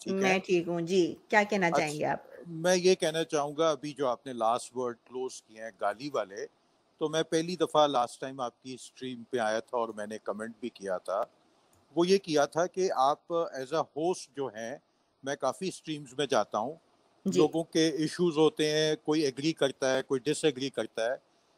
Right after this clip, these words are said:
Speaker 1: लेकिन, अ, आप अवेयरनेस कर रही हैं, तो अवेयरनेस में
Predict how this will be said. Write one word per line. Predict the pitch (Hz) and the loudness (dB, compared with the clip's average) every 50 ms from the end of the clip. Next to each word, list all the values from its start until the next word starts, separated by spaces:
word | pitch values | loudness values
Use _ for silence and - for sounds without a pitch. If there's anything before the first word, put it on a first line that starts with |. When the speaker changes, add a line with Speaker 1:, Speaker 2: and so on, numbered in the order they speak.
| _ _ _ 127 | _ _ _ -2
Speaker 1:
लेकिन, | 127 156 175 - 208 214 214 214 175 - | 2 2 2 2 2 0 0 -2 -2 2
अ, | 175 170 170 - - 135 | 2 2 2 2 4 6
आप | 139 147 165 170 _ _ - | 6 6 6 4 _ _ -8
अवेयरनेस | 139 139 135 151 165 165 156 196 208 - - - | -8 -4 -2 -4 -4 -4 -4 -6 -6 -6 -6 -6
कर | 165 147 | -6 -6
रही | 131 143 147 | -6 -6 -8
हैं, | 156 160 170 | -8 -8 -8
तो | - 185 | -6 -6
अवेयरनेस | 160 135 120 143 147 147 139 156 185 170 - - - | -6 -4 -4 -4 -6 -6 -6 -6 -6 -6 -8 -8 -8
में | 160 147 147 156 160 | -6 -4 -4 -4 -6